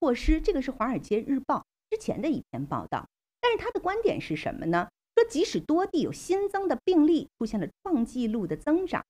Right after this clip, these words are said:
哎，如果我们是在通过这一篇文章的题目来进行到分析，那么好，西方的态度是什么呢？中国即使病例激增，但是依旧任性的去放松着抗疫，这怎样？还是主要的关注点是在于疫情的放松和一个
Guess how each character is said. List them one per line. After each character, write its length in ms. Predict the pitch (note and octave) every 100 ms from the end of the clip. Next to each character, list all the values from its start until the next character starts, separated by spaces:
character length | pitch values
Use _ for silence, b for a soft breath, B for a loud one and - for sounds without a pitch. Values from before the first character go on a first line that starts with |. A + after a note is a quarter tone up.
| _
哎， 120 | - -
如 120 | D#4
果 140 | G#4+ A#4
我 80 | G#3
们 100 | D3+
是 100 | A#3
在 140 | A3
通 180 | G3 C#4
过 140 | C4
这 200 | A#3 G#4
一 100 | A#3
篇 200 | G#3 B3+
文 140 | F#3+ G3
章 140 | B3+
的 80 | B3
题 180 | - G#3+
目 100 | C4+
来 120 | B3
进 180 | C#4+ B3+
行 100 | A3
到 140 | A3+
分 240 | A3+ C4
析， 240 | C#4+ C#4 C#4+ B B
那 100 | A3+
么 100 | G3
好， 240 | F3+ C3+ - _
西 80 | C4
方 120 | D#4+
的 60 | D#4+
态 340 | D#4 G#4 A4+ B3
度 160 | E3+
是 160 | D#3+ E3
什 180 | - E2+
么 140 | A#2+
呢？ 180 | F3 F3 - -
中 140 | A3
国 240 | C4 F2+ - _
即 140 | F#3 B3
使 160 | B3
病 200 | - G#3+
例 120 | F#3+
激 200 | F3+ A3+
增， 240 | B3 B3+ C4+
但 160 | G3+
是 80 | E3+
依 180 | - C#4+
旧 160 | D4+ G3+
任 320 | A#3 F4+ G#3+
性 200 | G#3+ C4+
的 80 | E3+
去 160 | - C#3+
放 260 | A#3 F#3
松 200 | F#3+ B3+ B3+
着 80 |
抗 280 | A#3 F4 D#4+
疫， 220 | E4+ D#4+ - _ _ _
这 100 | -
怎 160 | - -
样？ 180 | - - B B
还 120 | D#3+
是 100 | E3 F#3+
主 140 | D#3+ C#3+
要 240 | A3+ A#3+ D#3+
的 100 | C#3
关 180 | C#4 E4
注 140 | D#4+
点 160 | G#3 - _
是 80 | D#3
在 160 | D#3
于 80 | D3 -
疫 140 | F#3
情 200 | - D3
的 80 | D3+
放 260 | - D#3+
松 220 | D#3+ D#3+ D#3+
和 120 | C3
一 120 | D3
个 100 | D#3